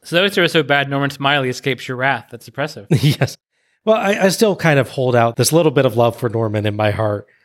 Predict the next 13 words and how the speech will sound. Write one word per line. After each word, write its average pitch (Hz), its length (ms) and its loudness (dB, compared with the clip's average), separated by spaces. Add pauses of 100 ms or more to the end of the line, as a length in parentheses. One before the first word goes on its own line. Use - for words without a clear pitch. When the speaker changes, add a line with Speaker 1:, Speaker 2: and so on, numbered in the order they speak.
(180)
Speaker 2:
for 110 480 2 (240)
that 117 380 0
nineteen 123 340 0
ninety-eight 110 500 2 (140)
performance 113 420 2
against 104 380 0
Prince 110 160 0
Iaukea, 110 540 2
Speaker 1:
Mm-hmm. 165 380 -8
Speaker 2:
where 127 120 2
he - 20 2
was 117 120 2
like, 110 200 2